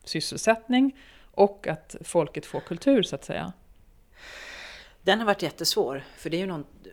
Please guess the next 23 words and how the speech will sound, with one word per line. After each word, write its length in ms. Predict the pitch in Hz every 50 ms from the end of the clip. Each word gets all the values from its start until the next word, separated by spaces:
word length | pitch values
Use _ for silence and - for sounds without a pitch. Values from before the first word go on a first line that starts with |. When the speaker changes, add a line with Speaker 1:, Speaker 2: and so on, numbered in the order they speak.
| - - -
Speaker 2:
någonting 380 | - 170 165 160 156 - 160 147
som 160 | - - 156
jag 80 | 147 139
aldrig 240 | 151 151 - 143 131
har 100 | 131 135
blivit 580 | 139 139 131 131 131 - - - - - - - _ _ _ _
ställd 360 | - - - 208 190 156 123 117
inför 420 | 113 107 - - 71 - 113 117 - - - -
tidigare. 500 | - - 151 127 127 151 143 117 92 - - - _ _ _ - - - _ - - - - - - - -
Och 320 | - - _ - 160 160
det 100 | 156 165
kan 180 | 165 - 190 185
säga 300 | - - 185 180 190 214
med 160 | 214 202 196
pandemin, 640 | - 170 151 143 139 170 202 180 143 160 196 214 208 - - _ _
som, 540 | - - - - 156 147 139 131 131 127 127
eh, 180 | 127 120 123 123 139 - _ _ _ _ _ _ _ _ _ _ _ _ _ _ _ _ _ _ _ _ _ -
jag 120 | 156 -
tror 100 | - 147
har 80 | 139 127
drabbat 380 | 143 147 123 107 120 123 - -
alla 300 | 156 160 135 143 160 165
som 400 | - - 139 113 104 110 120